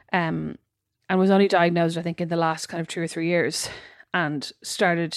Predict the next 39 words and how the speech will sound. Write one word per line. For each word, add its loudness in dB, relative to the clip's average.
taking -2
medication 0
and -2
now -2
feels 0
like -4
he's -8
much -4
better 0
at -4
getting 4
things -4
done 2
and -2
at, -4
at -4
adhering -2
to -10
tasks -4
and -2
not -6
putting -4
things -4
off -2
and -2
not 2
getting 4
himself 0
in 2
a 2
frenzy 2
about 0
things, 0
if -10
you -2
know 2
what 2
I 4
mean. 4